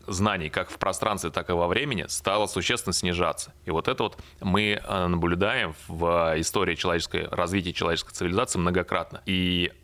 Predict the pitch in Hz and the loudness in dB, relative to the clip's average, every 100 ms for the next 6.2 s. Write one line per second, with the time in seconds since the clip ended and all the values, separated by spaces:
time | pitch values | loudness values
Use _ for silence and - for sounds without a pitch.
0 | - - - - - - - 101 92 110 | -20 -20 -20 -20 -20 -20 -8 -2 0 2
1 | 104 92 113 - 95 - 92 98 135 139 | 2 2 2 0 0 2 2 4 2 0
2 | - - 78 87 85 - 85 87 90 - | -4 -2 -2 0 -2 0 0 2 2 0
3 | 76 - - 85 90 78 73 - - 82 | -6 -6 -4 -2 0 -2 -4 -8 -6 -4
4 | 85 80 85 82 82 82 76 - 76 95 | -2 -2 0 0 0 -2 -6 -6 -4 -2
5 | 107 - - - - - 80 80 82 90 | -2 -4 -18 -20 -20 -6 -2 0 0 0
6 | 90 | 0